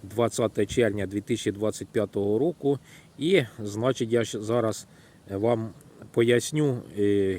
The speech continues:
як зрозуміти, захворів ваш виноград оїдіумом, мільдю, і взагалі, може, навіть є які-то признаки, але це взагалі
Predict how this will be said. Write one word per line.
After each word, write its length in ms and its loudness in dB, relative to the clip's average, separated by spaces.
як 320 2
зрозуміти, 880 -2
захворів 1200 -2
ваш 300 -2
виноград 540 -2
оїдіумом, 880 6
мільдю, 600 6
і 220 4
взагалі, 540 2
може, 560 2
навіть 500 2
є 220 4
які-то 460 2
признаки, 760 0
але 260 0
це 280 -2
взагалі 580 -2